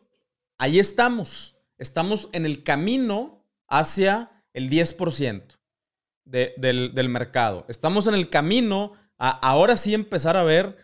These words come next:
una disrupción del mercado, de los mercados, si, si los segmentamos en, en diferentes, en, en las diferentes industrias y mercados y nichos, estamos, eh, ahora sí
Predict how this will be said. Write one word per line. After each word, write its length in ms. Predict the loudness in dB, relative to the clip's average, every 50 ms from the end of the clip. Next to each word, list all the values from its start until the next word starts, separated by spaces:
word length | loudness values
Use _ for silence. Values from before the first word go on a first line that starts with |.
| _ _ _
una 280 | _ -8 0 0 0 0
disrupción 1080 | 0 -2 -4 -4 -4 -6 -6 -6 -8 -6 -8 -6 -2 0 0 0 -2 -4 -6 -12 _ _ _ _ _ _ _
del 240 | _ -8 -4 -4 -2
mercado, 640 | 0 0 0 -2 0 2 2 2 4 2 0 -2
de 140 | 0 0 2
los 200 | 2 2 0 0
mercados, 600 | -2 -4 -4 -4 -2 0 2 2 2 2 0 -4 -4
si, 220 | -6 -6 -6 -6
si 120 | -8 -6
los 140 | -4 -4 -4
segmentamos 920 | -4 -4 -4 -2 -2 -2 -4 -2 0 0 0 0 -2 -4 -4 -4 -8 -12 -14 _ _ _ _
en, 300 | _ -6 -4 -2 -2 -4 -4 -4
en 160 | -4 -2 -2
diferentes, 1040 | -2 -2 -2 -2 -2 0 0 -2 -4 0 0 2 2 2 0 -2 -6 -8 _ _ _ _ _
en, 180 | _ -12 -10 -8
en 80 | -4 -4
las 120 | -2 -2
diferentes 460 | -2 -4 -4 -4 -4 -4 -4 -6 -4
industrias 720 | -4 -4 -2 0 2 2 0 0 -2 -2 -2 -2 -2 -2 -4
y 60 | -6
mercados 680 | -6 -6 -8 -4 0 2 2 4 2 2 0 -4 -6
y 60 | -6
nichos, 580 | -6 -6 -6 -8 -10 -10 -10 -10 -10 -12 -16 _ _ _ _ _ _
estamos, 680 | -18 -16 -4 -4 -2 0 0 0 -2 -2 -4 -10 -14 _ _ _ _ _ _ _ _ _ _ _ _ _ _ _ _ _
eh, 320 | 0 0 0 0 -4 -4 _
ahora 360 | 0 2 4 4 4 4 2
sí 420 | 0 -2 -2 -2 -2 -4 -6 -12